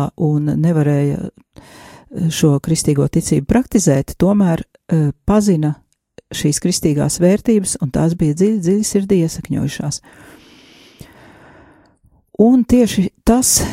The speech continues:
ka mums šobrīd liekas, ka tas viss ir tik ļoti paš-, pašsaprotami, tieši tā ir vislielākā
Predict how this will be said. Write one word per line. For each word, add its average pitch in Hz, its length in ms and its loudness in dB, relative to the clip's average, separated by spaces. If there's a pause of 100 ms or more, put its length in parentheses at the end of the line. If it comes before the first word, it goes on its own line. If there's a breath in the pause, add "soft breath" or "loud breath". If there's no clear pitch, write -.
ka 175 140 0
mums 220 400 0
šobrīd 180 480 2
liekas, 180 500 -2 (800)
ka 180 400 -2 (1300 soft breath)
tas 180 240 -2
viss - 320 -2
ir 170 160 0
tik - 220 -4
ļoti 170 240 -2
paš-, - 320 -2 (100)
pašsaprotami, 147 920 -2 (880 loud breath)
tieši 185 320 -2
tā 214 140 0 (180)
ir 220 220 0 (100)
vislielākā 185 600 -2